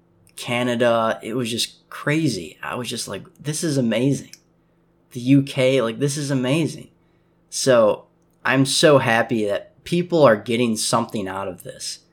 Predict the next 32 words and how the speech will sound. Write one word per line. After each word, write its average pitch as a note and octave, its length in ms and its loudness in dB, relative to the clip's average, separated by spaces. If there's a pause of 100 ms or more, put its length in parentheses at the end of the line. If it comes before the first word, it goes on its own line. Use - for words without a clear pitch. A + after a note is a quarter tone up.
(360)
because C3 360 0
in C#3 140 6
the A#2+ 140 4
end, A2+ 340 0 (100)
that's, A2+ 360 -4 (100)
that's A#2 260 -2
what B2 100 0
it's F#2 120 -6
all G2 180 -2
about. F2+ 460 -4 (560)
If A#2+ 140 0
I A#2+ 60 4
have A#2 200 0
one A2+ 300 2
person B2 380 2
that - 180 -4
tunes A2+ 340 -2
in A2 280 -2
and G#2+ 140 -8
it G#2 120 -10
changes A2+ 540 -6
the G2+ 100 -6
course A2 340 0
of G#2 80 -10
their G#2 160 -2
day, G2+ 400 -2 (1500)
I'm C3+ 220 2
winning A#2 300 0
then. D#2 280 -14 (140)
That's - 300 -4
it. - 340 -2 (460)
Period. A#2+ 520 2